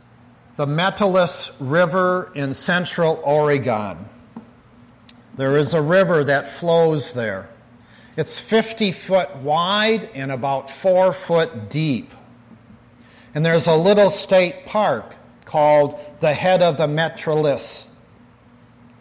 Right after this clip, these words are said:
You can walk to the head of that river. There are no streams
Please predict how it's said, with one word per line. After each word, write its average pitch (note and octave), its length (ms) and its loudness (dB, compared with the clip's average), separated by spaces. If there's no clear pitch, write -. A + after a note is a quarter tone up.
You D3 160 -2
can C#3+ 240 -4
walk F3 480 2
to E3 100 -4
the D3+ 160 0
head E3 320 0
of D3 160 0
that C#3+ 260 0
river. C3 460 -2
There E3+ 180 2
are E3 220 2
no F#3 240 4
streams D3+ 840 -2